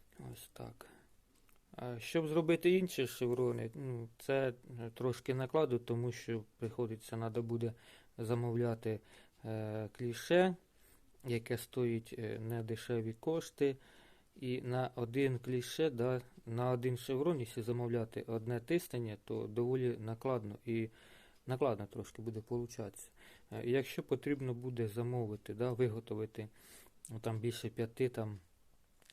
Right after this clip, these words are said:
до десяти штук, е, то я тоді, е, якщо <clears throat> буде бажання тут мати друге тиснення, да, я, допустим, тоді замовлю нове кліше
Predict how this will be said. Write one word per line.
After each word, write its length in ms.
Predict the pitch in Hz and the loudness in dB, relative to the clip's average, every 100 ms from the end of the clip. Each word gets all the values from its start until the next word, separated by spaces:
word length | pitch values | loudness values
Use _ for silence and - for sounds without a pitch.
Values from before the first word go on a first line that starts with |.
| - | -14
до 160 | 139 135 | -2 0
десяти 480 | 127 120 127 - 117 | 0 -2 -4 -4 -6
штук, 480 | - 196 220 226 - - | -2 2 2 0 -20 -6
е, 220 | 120 117 113 | -2 -2 2
то 200 | 151 147 | 8 8
я 200 | 165 226 | 8 4
тоді, 420 | 226 160 151 151 139 | 4 0 2 0 2
е, 520 | 131 135 135 131 127 | 4 4 4 4 2
якщо 480 | 127 127 127 156 131 113 - - - - - - | 2 -2 0 2 2 0 -18 -20 -20 -20 -20 -12
<clears throat> 1400 | 160 - 196 - - 190 143 - - - - - _ - | -6 0 2 0 4 4 4 0 -20 -20 -20 -20 _ -12
буде 320 | 139 151 147 | 2 8 8
бажання 480 | 135 135 127 151 123 | 8 4 4 4 4
тут 240 | - 127 131 | -2 -2 2
мати 420 | 135 123 117 113 | 0 2 0 2
друге 300 | 127 131 131 | 0 2 0
тиснення, 520 | - 196 - 127 113 | 4 4 4 -4 0
да, 160 | 123 120 | 2 4
я, 140 | 147 | 2
допустим, 440 | 120 117 127 120 | 0 -4 -4 -4
тоді 240 | 113 113 113 | -8 -4 0
замовлю 480 | 127 135 135 120 117 | 2 2 2 2 4
нове 260 | 123 117 | 2 2
кліше 480 | 117 147 147 214 214 | 0 -2 2 2 2